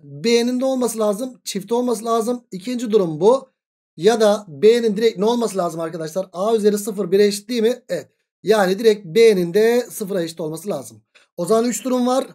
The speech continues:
Haydi bakalım. Birinci durumu inceleyelim. Birinci durum yani a eşittir bir. Tabanın bir olması.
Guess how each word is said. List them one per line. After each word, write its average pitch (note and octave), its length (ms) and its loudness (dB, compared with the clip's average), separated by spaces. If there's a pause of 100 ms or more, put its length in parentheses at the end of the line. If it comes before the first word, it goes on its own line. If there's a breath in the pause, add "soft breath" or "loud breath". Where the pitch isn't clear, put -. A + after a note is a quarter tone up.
Haydi A#3+ 400 4
bakalım. B3 420 2 (340 soft breath)
Birinci B3+ 520 -2
durumu C4 300 -2
inceleyelim. A#3 600 2
Birinci C4 340 -2
durum A3 280 4
yani A#3 760 4 (380)
a A#3 220 2
eşittir B3+ 300 -4
bir. A3+ 240 2
Tabanın A#3+ 340 0
bir C4 80 -2
olması. A3 480 0